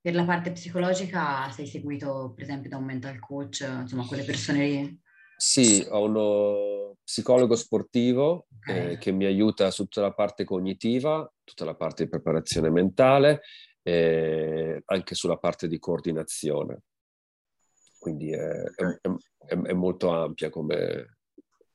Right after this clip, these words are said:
Speaker 3: Dario, che rapporto hai con, eh, con la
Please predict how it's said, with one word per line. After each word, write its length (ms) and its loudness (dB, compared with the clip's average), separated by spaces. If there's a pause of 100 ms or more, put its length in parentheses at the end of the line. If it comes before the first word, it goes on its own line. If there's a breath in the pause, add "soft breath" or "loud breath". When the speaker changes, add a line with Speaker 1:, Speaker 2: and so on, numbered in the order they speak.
(1000 soft breath)
Speaker 3:
Dario, 380 2
che 400 -4
rapporto 720 0
hai 340 0
con, 340 -8
eh, 300 -10
con 180 -8
la 140 -6